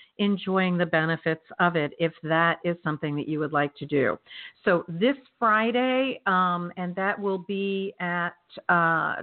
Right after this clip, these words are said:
twelve P M Eastern Time. If that's not convenient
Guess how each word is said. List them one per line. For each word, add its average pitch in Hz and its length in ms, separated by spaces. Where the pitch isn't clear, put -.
twelve 214 320
P 277 140
M 240 220
Eastern 269 500
Time. 302 500
If 226 160
that's 220 320
not 220 320
convenient 226 600